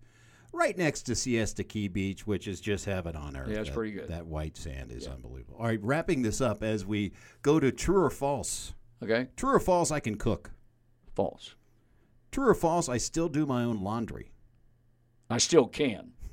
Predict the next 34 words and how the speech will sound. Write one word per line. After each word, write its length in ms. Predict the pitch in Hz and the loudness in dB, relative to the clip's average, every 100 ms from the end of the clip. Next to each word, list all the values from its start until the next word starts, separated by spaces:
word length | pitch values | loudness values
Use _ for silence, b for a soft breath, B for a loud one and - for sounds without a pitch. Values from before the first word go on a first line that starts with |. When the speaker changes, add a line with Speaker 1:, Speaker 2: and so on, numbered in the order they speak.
| - 131 | -6 -2
Speaker 2:
It, 60 | |
without, 380 | 127 131 135 117 | 4 6 6 4
I 60 | 120 | 2
just 340 | 120 104 - 113 | 0 -4 -6 0
washed 340 | 123 123 - | 4 4 2
a 60 | 117 | 2
load 220 | 123 113 | 2 4
the 100 | 117 | 2
other 160 | 120 117 | 2 0
night. 320 | 135 113 - B B - | -2 -4 -8 B B 2
Yeah, 160 | 123 | 2
I 60 | 123 | 4
can 140 | 127 | 2
do 140 | 107 92 | 0 -2
that. 180 | - - - b b b - | -6 -14 -20 b b b 4
Speaker 1:
True 140 | 202 | 6
or 60 | 190 | 8
false, 300 | 160 156 147 | 6 6 4
I'm 100 | 120 | 2
a 60 | |
good 220 | 110 143 | 6 4
handyman 580 | 113 135 127 107 101 98 | 4 2 2 2 2 2
around 240 | 98 104 98 | 0 0 0
the 80 | |
house. 340 | 95 98 82 98 | -2 -2 -4 -2
Speaker 2:
Negative. 720 | 107 120 107 95 78 - - - - - b b b b - | 4 6 4 2 -6 -8 -16 -20 -20 -20 b b b b 0
Speaker 1:
True 180 | 180 | 6
or 80 | 180 | 6
false, 480 | - 156 151 147 - | 8 6 6 4 0
I 140 | 127 123 | 0 2
have 180 | 120 101 | 2 2
watched 480 | 117 131 - - - | 2 2 -2 -12 -4
The 160 | 110 | -2
Bachelor. 640 | 101 110 113 - 90 73 | 0 2 0 -2 -4 -4